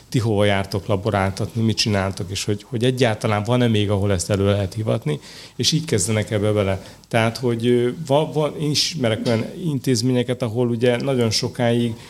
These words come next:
az első időkben, és szerintem ez egy ilyen stratégia volt, hogy, hogy úgy tanították a fotós ókájét, hogy az első időkben fotótüri, művtöri, kereskedelmi jogi ismeretek, rajz.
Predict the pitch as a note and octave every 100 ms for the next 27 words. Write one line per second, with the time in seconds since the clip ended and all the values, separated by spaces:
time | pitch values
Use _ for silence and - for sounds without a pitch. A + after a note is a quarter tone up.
0 | - - A#2+ A2+ A#2+ B2+ B2+ B2+ B2 A2+
1 | B2 A#2+ A#2+ A2 - - C3 C3 C3 C3
2 | A#2 B2 A#2+ B2 - B2 B2 B2+ G#2 G#2+
3 | F#2 G#2 G#2 A#2 G#2 E2+ - - - -
4 | G#2+ G2+ C#3 C#3 C#3 A2 A2 F#2+ A2 A2
5 | F2 A#2+ A2+ F2+ G#2+ G#2 C3 B2 C3+ C3+
6 | B2+ A2+ G2+ A#2+ G#2 A#2+ G#2+ A#2 G2+ A2+
7 | G#2 - D#3+ D#3+ A#2 - G#2+ G#2 G2 -
8 | - _ B2 C#3 - A#2 G#2+ G#2+ G2 -
9 | _ C3 B2+ A2+ A#2+ G#2+ A2 G#2+ G#2+ G#2
10 | G2+ G#2+ - G#2+ G#2 G2 - G2 - A2
11 | G#2 F#2 F2+ -